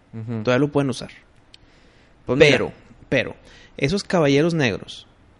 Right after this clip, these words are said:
Speaker 2: lo único que no me gustaba de la original es que eran gemelos de los buenos.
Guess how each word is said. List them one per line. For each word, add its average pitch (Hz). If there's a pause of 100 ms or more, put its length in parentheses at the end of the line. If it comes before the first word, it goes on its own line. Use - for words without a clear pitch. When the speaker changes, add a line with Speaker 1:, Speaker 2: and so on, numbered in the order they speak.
(200)
Speaker 2:
lo 151
único 220
que 185
no 165
me 208
gustaba 151
de 120
la 113
original 113 (600)
es -
que -
eran 156
gemelos 113
de 123
los 123
buenos. 151